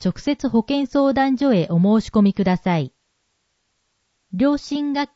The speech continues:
級平日版。赤ちゃんが生まれるご夫婦。十日水曜、十七日水曜、二十四日水曜、十三時三十分から十六時。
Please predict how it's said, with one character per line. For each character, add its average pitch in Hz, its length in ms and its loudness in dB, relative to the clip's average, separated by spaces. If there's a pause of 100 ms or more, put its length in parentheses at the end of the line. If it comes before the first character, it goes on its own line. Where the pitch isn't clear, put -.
級 160 360 -2
平 214 160 0
日 214 360 -2
版。 160 340 -2 (520)
赤 285 260 -6
ち - 100 -8
ゃ 240 100 2
ん 196 80 2
が 170 140 0
生 160 80 2
ま 208 160 0
れ 220 120 0
る 208 160 0
ご 190 120 2
夫 214 280 0
婦。 147 300 -6 (460)
十 285 200 2
日 269 280 -2
水 254 400 -4
曜、 170 340 -2 (220)
十 277 200 0
七 285 300 -4
日 170 400 -2
水 226 320 -2
曜、 170 340 0 (200)
二 277 180 -2
十 277 240 0
四 156 180 0
日 165 360 -8
水 226 340 -2
曜、 170 340 -2 (380)
十 285 180 0
三 285 300 -2
時 180 120 0
三 226 260 2
十 240 120 -2
分 180 300 0
か 151 160 -4
ら 139 160 -2
十 233 260 2
六 214 300 2
時。 135 220 -12